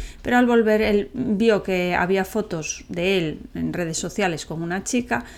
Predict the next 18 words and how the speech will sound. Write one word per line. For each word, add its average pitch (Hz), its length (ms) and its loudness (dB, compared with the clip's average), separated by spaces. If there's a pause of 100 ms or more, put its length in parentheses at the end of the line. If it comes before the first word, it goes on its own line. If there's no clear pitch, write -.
(240)
y 226 80 0
entonces 196 200 2
volvieron 180 380 2
a 170 40 4
hablar 165 260 2
todos 180 180 0
los 202 180 0
días 214 400 2
y 175 120 -2
ella 175 260 0
empezó 165 380 -4
a 156 100 -4
pensar 165 380 -4
mucho 208 640 0
y 165 400 -6
ta, 160 140 -6
ta, 147 160 -6
ta. 147 180 -8